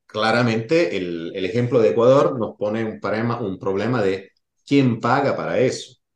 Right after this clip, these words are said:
cómo se reparten los costos. Y creo que desde un punto de vista de, de principio, después el tema será sumamente político, pero es, es importante reconocer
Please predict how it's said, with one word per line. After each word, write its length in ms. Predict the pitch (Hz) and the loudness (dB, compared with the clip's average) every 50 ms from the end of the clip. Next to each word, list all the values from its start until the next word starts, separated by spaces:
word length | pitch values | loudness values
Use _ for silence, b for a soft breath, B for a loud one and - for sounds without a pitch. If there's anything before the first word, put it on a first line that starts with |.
| _ _ _ _ _ _ _ _ _ _ _ _ _ | _ _ _ _ _ _ _ _ _ _ _ _ _
cómo 240 | - 131 139 147 135 | -4 -2 0 0 0
se 160 | 127 135 127 | 0 0 0
reparten 580 | 123 120 - - 117 123 123 139 - - 101 | 0 -2 -2 -2 -2 -2 -2 -2 -4 -4 -6
los 180 | 90 85 - - | -6 -6 -8 -8
costos. 720 | - 160 147 127 - - - - - - - - - _ _ _ _ _ _ _ | -4 -2 -2 -2 -4 -6 -14 -16 -16 -18 -18 -20 -20 _ _ _ _ _ _ _
Y 200 | - - 113 - | -10 -10 -8 -6
creo 260 | - 196 226 240 220 - | -2 -2 0 0 0 0
que 360 | - 87 85 87 - - - 78 | 0 -2 -2 -2 -2 -6 -12 -18
desde 300 | 76 - 98 101 98 120 | -12 -8 -6 -4 -2 -2
un 120 | - 120 | -2 -4
punto 220 | - 113 110 - | -4 -6 -4 -2
de 60 | 107 113 | -2 -2
vista 320 | 113 - - 101 92 90 | -2 -4 -4 -4 -4 -4
de, 220 | 82 82 76 73 | -4 -4 -6 -6
de 100 | - 76 | -8 -10
principio, 520 | - 73 76 76 - - - - - 73 71 | -12 -12 -12 -14 -10 -8 -6 -6 -4 -4 -6
después 340 | 73 - - - - - - | -8 -6 -4 -4 -4 -4 -6
el 100 | 82 67 | -10 -8
tema 200 | - 90 90 87 | -8 -8 -8 -8
será 220 | 82 87 87 87 | -8 -6 -6 -8
sumamente 580 | 82 - - 92 87 82 85 87 82 82 - 80 | -8 -10 -10 -12 -10 -8 -8 -8 -8 -8 -10 -10
político, 640 | - 95 92 92 92 - - - - - 95 90 - _ _ _ _ _ _ _ _ _ _ _ _ _ | -8 -4 -4 -4 -4 -4 -6 -12 -14 -14 -16 -18 -18 _ _ _ _ _ _ _ _ _ _ _ _ _
pero 260 | - 92 87 90 87 | -6 -4 -2 0 -2
es, 260 | 87 - - - _ - | -2 -4 -6 -16 _ -12
es 420 | 85 80 - - - - - _ - | -12 -12 -10 -12 -14 -14 -16 _ -14
importante 600 | 85 80 76 - 92 - - 104 107 - - 101 | -14 -10 -8 -8 -8 -6 -4 -4 -4 -2 -2 -2
reconocer 840 | 87 82 - 85 85 87 87 - - 101 98 107 139 135 - - | -2 -4 -4 -6 -6 -8 -6 -4 -2 -2 0 0 -2 -4 -6 -12